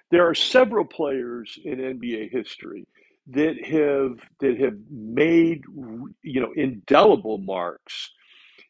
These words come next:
in the N B A. They've simply been able to adapt their game through hard work, intelligence, basketball I Q, and become, you know,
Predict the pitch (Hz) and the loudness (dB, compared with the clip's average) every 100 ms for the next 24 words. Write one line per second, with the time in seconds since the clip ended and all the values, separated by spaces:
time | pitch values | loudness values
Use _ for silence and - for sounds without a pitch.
0 | _ 170 151 151 147 131 147 147 143 143 | _ -2 -2 -2 -4 -6 -4 -2 -4 -4
1 | 135 131 131 110 78 - _ _ _ _ | -4 -2 -2 -2 -6 -12 _ _ _ _
2 | _ _ _ 147 147 _ _ _ 190 - | _ _ _ _ _ _ _ _ -20 -18
3 | 196 147 151 139 135 135 - 127 107 - | -14 -8 -6 -4 -6 -8 -10 -10 -10 -6
4 | 110 123 139 - 143 160 135 101 95 92 | -4 -4 -4 -10 -8 -8 -8 -10 -8 -8
5 | 92 - _ _ _ - 143 135 - 147 | -10 -16 _ _ _ -12 -6 -6 0 4
6 | 151 165 139 135 120 113 - 123 120 98 | 6 4 -2 -4 -4 -6 -10 -12 -10 -10
7 | - 165 170 127 - 107 98 - - _ | -4 -2 -2 -6 -10 -10 -10 -16 -20 _
8 | _ _ 156 175 190 - 151 135 113 107 | _ _ -8 -8 -8 -12 -10 -6 -6 -6
9 | 101 98 92 _ 110 92 90 85 _ _ | -6 -8 -10 _ -10 -8 -8 -10 _ _
10 | - _ 175 147 143 139 135 135 127 _ | -20 _ -8 -6 -2 -2 -4 -6 -12 _
11 | 143 131 - 156 147 143 143 135 _ _ | -8 -8 -2 0 0 -2 -8 -14 _ _
12 | _ 156 127 | _ -6 -4